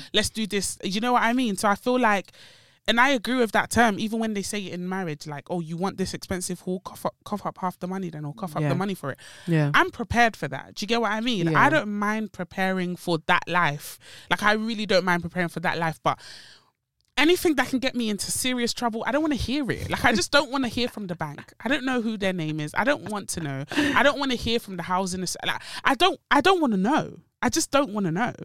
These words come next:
Speaker 1: Like, it's,
Speaker 2: Yeah.
Speaker 1: I just wanna live a stress-free life. And I
Speaker 2: Okay.
Speaker 1: feel like that's what you're here for. So just do your job.
Speaker 2: <laughs>
Speaker 1: <laughs> Like, is it too much to ask for? <laughs> That's
Speaker 2: So,
Speaker 1: just how I
Speaker 2: yeah, you,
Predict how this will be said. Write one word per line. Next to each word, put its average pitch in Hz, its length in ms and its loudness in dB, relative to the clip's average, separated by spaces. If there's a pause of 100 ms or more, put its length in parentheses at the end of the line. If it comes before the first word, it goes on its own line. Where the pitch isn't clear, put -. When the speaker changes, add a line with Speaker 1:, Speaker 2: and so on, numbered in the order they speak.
Speaker 1:
Like, 170 160 4
it's, 240 140 6
Speaker 2:
Yeah. 170 120 2
Speaker 1:
I 247 40 4
just - 220 -2
wanna 262 180 2
live 226 260 -2
a 190 80 -2
stress-free - 520 -4
life. 190 420 -2 (100)
And 165 240 4
I - 40 6
Speaker 2:
Okay. 120 100 2
Speaker 1:
feel 294 140 0
like 254 180 2
that's 208 180 0
what 208 140 -4
you're 165 140 0
here 233 180 -2
for. - 300 -8
So 294 160 10
just 311 260 8
do 269 80 8
your 277 220 8
job. 254 400 4
Speaker 2:
<laughs> - 0 -
Speaker 1:
<laughs> - 880 4
Like, - 160 4
is 330 100 -2
it 311 120 -8
too 339 160 -2
much 311 180 -6
to - 100 -6
ask - 280 -4
for? 143 320 -4
<laughs> - 60 -16
That's - 340 0 (3000)
Speaker 2:
So, 196 120 8
Speaker 1:
just 185 60 10
how 196 60 10
I 185 160 10
Speaker 2:
yeah, - 0 -
you, 175 100 10